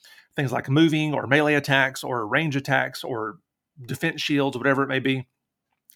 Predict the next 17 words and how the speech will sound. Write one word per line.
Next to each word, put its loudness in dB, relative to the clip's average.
So -2
you're 4
rolling 4
those, 4
and -2
you're 4
gonna 4
line 2
them 0
up 4
out 2
in -8
front 2
of -4
your -2
player 0
board, 2